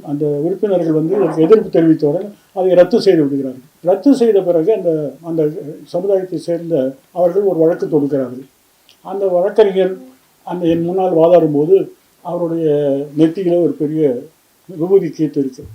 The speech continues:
நான் முதல்ல அந்த கேஸ் எடுத்த உடனே, "நாங்க ஏற்கனவே படிச்சுட்டு வந்துருவோம்," கேட்டேன். "உங்க நெத்தியில எதோ போட்டிருக்கீங்களா, அது என்ன?" அப்படின்னு கேட்டேன். அவர் உடனே இது பார்த்துட்டு, ஆ, சிரித்தார். அப்புறம் கொஞ்ச நேரத்துல "தெருநீருன்னு" சொன்னார். "அதுக்கு என்ன அர்த்தம்?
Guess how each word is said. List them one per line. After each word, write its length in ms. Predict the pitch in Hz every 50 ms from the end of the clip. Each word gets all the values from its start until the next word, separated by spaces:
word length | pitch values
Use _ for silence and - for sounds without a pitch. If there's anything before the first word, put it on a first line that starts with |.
| - _ _ _ _ _
நான் 200 | 170 190 190 190
முதல்ல 260 | 190 185 202 208 214
அந்த 180 | 208 190 185 170
கேஸ் 280 | 170 - 196 190 185 196
எடுத்த 240 | 175 160 160 175
உடனே, 320 | 165 160 175 190 190 180 170
"நாங்க 320 | 165 160 170 170 175 180
ஏற்கனவே 400 | 185 190 190 202 214 196 208 185
படிச்சுட்டு 200 | 185 185 - 160
வந்துருவோம்," 460 | 185 160 147 160 160 185 202 196 165
கேட்டேன். 280 | _ 185 180 180 165 160 - _ _ _
"உங்க 460 | 175 170 170 170 160 156 151 151 160 180
நெத்தியில 220 | 185 - 262 247
எதோ 220 | 220 190 175 190
போட்டிருக்கீங்களா, 520 | 180 - 190 180 - - 170 160 156 151 151
அது 120 | 143 147
என்ன?" 200 | 156 165 190 190
அப்படின்னு 460 | 170 156 151 143 131 139 143 143 139
கேட்டேன். 280 | _ 143 139 _ _ _ _ _
அவர் 180 | 208 196 190
உடனே 240 | 180 180 180 196 196
இது 260 | 185 180 170 165 165 156
பார்த்துட்டு, 420 | 175 170 156 165 156 175 170 151
ஆ, 300 | 139 151 160 165 160 165 156 151
சிரித்தார். 540 | - - 190 190 180 180 185 151 143 - - _ _ _ _
அப்புறம் 260 | _ - 151 202 190
கொஞ்ச 200 | 185 190 190 190
நேரத்துல 260 | 185 180 185 170 165 160 -
"தெருநீருன்னு" 460 | 196 196 208 208 202 190 190 190 185
சொன்னார். 340 | 170 - 175 160 151 151 156
"அதுக்கு 240 | - - 170 160 165
என்ன 180 | 160 180 208 196
அர்த்தம்? 500 | 165 151 143 - 156 156 139 135 147